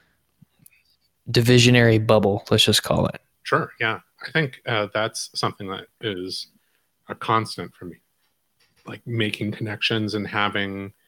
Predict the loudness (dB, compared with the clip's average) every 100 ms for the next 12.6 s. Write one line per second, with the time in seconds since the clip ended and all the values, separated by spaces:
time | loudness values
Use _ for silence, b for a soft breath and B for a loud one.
0 | _ _ _ _ -4 -4 -2 -4 -4 -8
1 | -12 -10 -8 -8 -8 -6 -6 -6 -8 -8
2 | -8 -8 -8 -8 -8 -8 -10 -14 _ _
3 | _ _ -14 -12 -10 -8 -8 -8 -14 _
4 | -12 -4 -2 -2 -4 -6 -8 -10 -10 -12
5 | -12 -12 -8 -6 -6 -8 -12 -16 -18 _
6 | _ _ _ _ _ -10 -6 -6 -6 -14
7 | _ _ _ -6 -4 -4 -8 -6 -6 -6
8 | -4 -4 -4 -8 -8 -6 -6 -6 -6 -8
9 | -10 -8 -8 -8 -8 -6 -4 -6 -4 -4
10 | -4 -6 -12 -14 _ -4 -4 -4 -6 -8
11 | -8 -6 -4 -4 -8 -8 -8 -8 -10 -12
12 | -10 -10 -8 -8 -8 -12